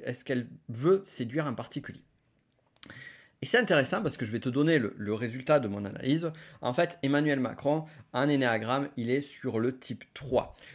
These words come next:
Profil trois, qui est un profil dont la vision du monde, euh, le monde valorise ceux qui réussissent et qui ont des résultats. Et clairement, on voit que Macron, eh bien, il a essayé de se hisser à chaque fois sur l'échelle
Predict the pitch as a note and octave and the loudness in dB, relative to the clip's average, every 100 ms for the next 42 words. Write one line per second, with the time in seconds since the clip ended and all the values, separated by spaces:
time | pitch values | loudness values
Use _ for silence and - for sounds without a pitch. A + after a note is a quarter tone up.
0 | - - E3 D#3 D#3+ - D3+ E3+ G3+ - | -20 0 0 0 -8 -2 4 6 4 2
1 | C#3+ C3+ B2 A2+ - E3+ C#3 B2+ D3 - | 0 0 -4 -6 -2 -2 2 2 2 2
2 | A2+ A2+ A#2 D3+ D3 A#2 A2+ C3 D#3+ F#3 | 0 0 -2 0 0 0 0 2 0 -2
3 | - - - - A2 A2 A#2 A2 - - | -6 -20 -6 0 2 2 0 -4 -6 -8
4 | - B2+ C#3+ D#3 F3+ D#3+ B2 C3 B2+ A#2+ | 0 4 4 4 4 2 6 6 6 2
5 | C#3+ D#3 D3 - D#3 D#3 C#3 B2 A#2+ A2+ | 0 -2 -6 -4 -2 -2 -4 -2 -4 -4
6 | D#3 B2+ - C3 C3+ G#2+ A#2+ A2+ G#2+ - | -10 -10 -2 0 2 0 0 -4 -6 -10
7 | - _ - G#2+ C3+ C3 C#3+ D#3 E3 - | -12 _ -14 -4 2 4 4 4 2 0
8 | A2+ C3 D3+ B2+ A2+ A2+ B2+ D3 D#3 - | 0 2 2 0 -4 -2 0 0 -2 -14
9 | - - G#2 C3 C#3+ C#3+ - B2 B2 C3 | -16 -10 -4 0 0 -4 -2 2 4 4
10 | C3 C#3 B2+ A2 - A#2+ - C3 C3 - | 2 -4 -4 -6 -6 -10 -6 -6 -6 -2
11 | D3 B2 A#2+ A2+ - A#2+ C#3 - - - | 0 0 -4 -8 -6 0 0 -2 -10 -4
12 | B2 - A#2 A#2 C3 - D#3 C#3+ | -2 -2 0 0 0 0 2 2